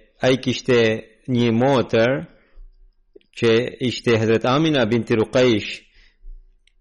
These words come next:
e cila në fillime e pranoi Islamin që në Mekë pra, dhe edhe ajo bashkë me familjen kishte mërguar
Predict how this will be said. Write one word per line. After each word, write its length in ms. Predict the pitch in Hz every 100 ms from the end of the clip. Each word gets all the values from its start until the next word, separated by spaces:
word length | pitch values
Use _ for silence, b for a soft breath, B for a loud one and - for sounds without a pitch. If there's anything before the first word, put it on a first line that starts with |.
| - _
e 160 | - 120
cila 400 | - 151 139 120 110 101 - _ _ _ _
në 360 | 127 117 113 110 107 101 101 101 - -
fillime 580 | 127 120 180 175 135 104 101 - _ _ -
e 80 | -
pranoi 480 | 117 120 120 117 117
Islamin 600 | 110 120 117 110 107 104
që 180 | - 107
në 160 | 107
Mekë 300 | 120 113 -
pra, 180 | 107 101 123 - B B B
dhe 320 | 110 104 123 131
edhe 180 | 165 147
ajo 200 | 120 123 110
bashkë 380 | 123 127 131
me 60 | 117
familjen 600 | 110 110 113 107 117 143 - b b _
kishte 400 | 120 107 - 110 107 107 - _ _ 120
mërguar 680 | 110 104 107 113 107 101